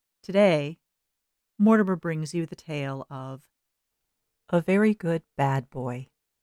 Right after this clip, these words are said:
Santa slid down the chimney with his sack of presents.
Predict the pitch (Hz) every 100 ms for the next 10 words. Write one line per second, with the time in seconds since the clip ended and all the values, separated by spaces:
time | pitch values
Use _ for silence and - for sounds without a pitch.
0 | _ _ _ _ _ - - - - -
1 | - - - - - - - - - _
2 | _ _ _ _ _ _ _ _ _ _
3 | _ _ _ _ _ _ _ _ - -
4 | 254 311 185 - 190 190 170 170 151 143
5 | 160 143 131 131 135 143 - 127 - 127
6 | - 123 - 110 - -